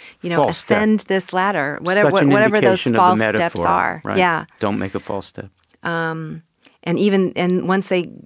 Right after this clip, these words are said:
Speaker 1: get to the top of this mountain, wanna stay there and then totally forget about the staircase. You know, I mean, the, it's like the very thing that allowed you to get to where you are, um, has now, it, you, you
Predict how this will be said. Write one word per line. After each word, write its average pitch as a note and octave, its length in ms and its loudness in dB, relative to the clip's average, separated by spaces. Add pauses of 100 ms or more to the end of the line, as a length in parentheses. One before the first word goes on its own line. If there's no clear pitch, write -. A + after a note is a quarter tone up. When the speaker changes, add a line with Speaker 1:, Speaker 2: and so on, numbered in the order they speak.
(140)
Speaker 1:
get F3+ 220 -2
to F3 100 -6
the E3 280 -4 (180)
top E3+ 320 -4
of E3 160 -12
this - 360 -6
mountain, D#3+ 720 -4 (440)
wanna F3 240 -2
stay G3 260 0
there D#3 400 0
and G3 180 0
then A#3 200 2 (240)
totally C#4 260 4
forget D4 220 0
about D4 180 0
the C#4+ 80 -6
staircase. D4+ 680 -2 (340)
You G3 120 -4
know, G#3 220 -2
I A#3+ 40 -2
mean, G#3 160 -2
the, G#3 80 -4 (120)
it's - 200 -14
like - 360 -10 (220)
the D3+ 100 -10
very F#3 300 -2
thing F3+ 300 -4
that E3+ 100 -4
allowed D#3+ 360 -4
you D#3 140 -10
to D#3+ 360 -8 (520)
get - 160 -8
to E3 140 -6
where D#3+ 100 -2
you D3+ 220 -6
are, D#3 400 -4 (220)
um, D3 560 -10
has D#3 200 -8
now, E3 260 -4
it, D#3+ 220 -10
you, E3 180 -12
you E3 220 -12